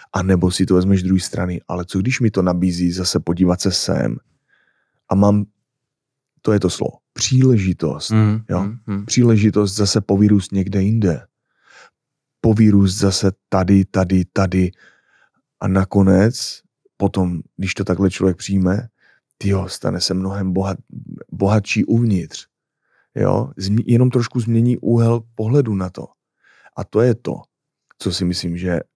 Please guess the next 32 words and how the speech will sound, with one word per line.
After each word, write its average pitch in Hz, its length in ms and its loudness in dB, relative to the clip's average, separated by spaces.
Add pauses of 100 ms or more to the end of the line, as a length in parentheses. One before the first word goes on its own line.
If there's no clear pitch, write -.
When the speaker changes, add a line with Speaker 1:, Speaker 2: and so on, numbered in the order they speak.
Speaker 1:
to, 95 120 -2
to 104 200 0
je 98 120 4
to 95 120 0
moje 101 180 4
sdělení, 98 360 2
jako, 76 320 -6 (1000)
že 104 120 2
ten 98 240 0
úhel 127 400 6
pohledu 95 680 2 (100)
na 92 120 -4
stejnou 95 460 2
věc 85 300 0
může 92 380 2
se, - 200 -4 (420)
se - 160 -2
m-, 95 180 4 (460)
ten 101 140 2
člověk 101 340 2
může 110 640 4 (340)
a - 60 -8
má 110 240 2
tu 123 140 2
možnost 113 640 0 (240)
trošku 104 320 0
pootočit. 95 840 -2 (1080)
A 90 100 -2
nejen 131 380 4
pootočit, - 600 -2 (120)
ale 98 300 2 (260)
z-, 92 200 -8